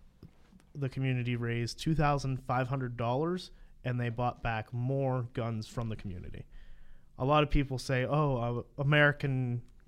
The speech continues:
gun buybacks wouldn't work. That's, that's stupid. It wouldn't work."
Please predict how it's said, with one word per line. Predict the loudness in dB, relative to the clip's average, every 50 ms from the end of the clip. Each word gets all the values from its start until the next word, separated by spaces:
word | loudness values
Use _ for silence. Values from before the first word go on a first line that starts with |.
| -16 -8 0
gun | 2 2 4 4
buybacks | 4 2 2 2 2 2 0 0 -2 -2
wouldn't | -4 -2 -2 -2 -4
work. | -4 -4 -4 -4 -2 0
That's, | 0 0 0 -2 -6 -12 -12 -12 -12 -14 -14 -16 -16 -16 -18 -18 -18 -18 -18 -16 -8
that's | 0 0 0 2 2 -2
stupid. | -4 0 4 4 4 4 4 0 0
It | 2 4
wouldn't | 4 4 2 2 -2
work." | -2 -2 -2 -2 -4 -6 -8 -12